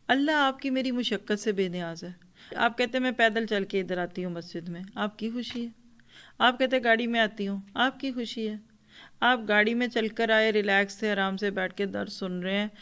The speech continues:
गाड़ी का पेट्रोल लगा, वो आपके हक में सदका है। आप पैदल चल के एक एक कदम पे अदर तो है,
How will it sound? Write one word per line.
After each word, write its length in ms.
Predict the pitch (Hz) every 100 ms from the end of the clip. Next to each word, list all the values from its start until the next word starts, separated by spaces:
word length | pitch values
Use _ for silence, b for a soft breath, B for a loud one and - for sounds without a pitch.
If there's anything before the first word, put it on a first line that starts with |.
| B B -
गाड़ी 260 | 185 185
का 140 | 185 185
पेट्रोल 420 | 196 196 196 202
लगा, 260 | 208 202
वो 100 | 202
आपके 240 | 202 190 214
हक 180 | 220 220
में 100 | 226
सदका 320 | 220 202 202
है। 220 | 196 - _ - B B -
आप 200 | 285 294 -
पैदल 340 | 214 202 254
चल 200 | 254 254
के 120 | 254
एक 340 | 285 247 202 208
एक 160 | 208
कदम 260 | 196 196 233
पे 80 | 254
अदर 180 | 226 233
तो 180 | 269
है, 200 | 277 277